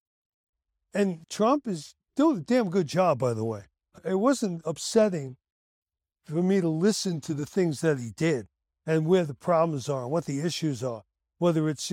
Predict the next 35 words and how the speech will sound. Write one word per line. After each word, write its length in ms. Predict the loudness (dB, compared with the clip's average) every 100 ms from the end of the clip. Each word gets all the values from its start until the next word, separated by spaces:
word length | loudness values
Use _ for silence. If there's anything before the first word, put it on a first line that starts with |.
| -2
being 240 | 0 2
on 120 | 2 0
the 140 | 0
edge 160 | -2 -2
of 80 |
World 260 | -2 0 2
War 200 | 0 -2
Three, 340 | -2 0 0
his 180 | 0 -4
big 220 | -4 -4
concern 640 | -2 -6 -6 -4 -2 0 -2
of 120 | -4 _ _ _
how 140 | 0 0
bad 420 | 0 0 0 -2
things 280 | -6 -6 -2
are, 300 | 0 0 -2
what's 200 | -6 -4
going 220 | -2 0
on 160 | 0 -2
with 120 | -4
China 420 | 0 2 2 -2
and 160 | -4 0
what 160 | 0 0 _ _ 0
Biden 320 | 2 2 -4
should 240 | 0 2
have 120 | 2 0
done 240 | -4 -4
and 160 | -8 -2
didn't 300 | 0 0 0
do. 240 | -2 -2 -8 _ _
And 100 | 0
there's 220 | 2 2
<laughs> 140 | -2 6
Kash, 520 | 8 8 6 2 -6 _ _ _ 2
"Boss, 480 | 6 6 4 -8